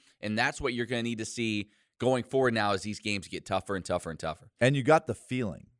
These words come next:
Speaker 2: You got the feeling as they're going into halftime, like, "Oh,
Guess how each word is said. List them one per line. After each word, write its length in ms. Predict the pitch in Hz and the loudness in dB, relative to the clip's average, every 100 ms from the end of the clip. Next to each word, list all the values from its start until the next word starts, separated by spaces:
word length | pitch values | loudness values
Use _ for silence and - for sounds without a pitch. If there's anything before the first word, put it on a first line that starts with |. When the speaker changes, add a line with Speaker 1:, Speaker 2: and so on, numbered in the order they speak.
| _ - | _ -8
Speaker 2:
You 120 | 101 | 2
got 140 | 139 | 2
the 80 | 147 | 2
feeling 280 | - 139 127 | 2 4 4
as 100 | 104 | 4
they're 120 | 101 | 0
going 260 | 90 104 117 | 2 2 2
into 180 | 107 87 | 0 -2
halftime, 560 | 92 104 - 127 120 | -4 -6 -6 -6 -2
like, 220 | 104 95 _ | 0 -2 _
"Oh, 460 | 240 339 - - - | -2 -2 -4 -6 -12